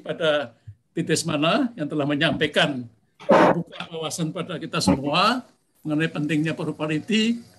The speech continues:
Kenapa? Yang kita hadapi nanti akan semakin sensitif. Jadi kita punya masuk mikroprosesor,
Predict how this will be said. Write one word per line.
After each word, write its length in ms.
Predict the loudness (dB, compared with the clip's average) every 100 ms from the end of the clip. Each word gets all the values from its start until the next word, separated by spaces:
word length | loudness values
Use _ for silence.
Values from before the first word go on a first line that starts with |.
| -18 -4
Kenapa? 560 | 0 0 2 0 -2 -10 -18 -14
Yang 280 | 0 2 2
kita 120 | 4
hadapi 480 | 4 4 4 2 2
nanti 480 | 2 0 -2 -6 -12 -18 _ -6
akan 400 | -2 0 4 4
semakin 440 | 4 2 2 2 2
sensitif. 600 | 2 2 0 -2 -4 -6 -10 -20 _ _ _ _ _ -6
Jadi 160 | -2 -2
kita 160 | 0 -4
punya 600 | -2 0 2 4 2 -2 -10 _
masuk 400 | -8 -6 -4 -4
mikroprosesor, 800 | -4 -6 -6 -10 -6 -2 0 -2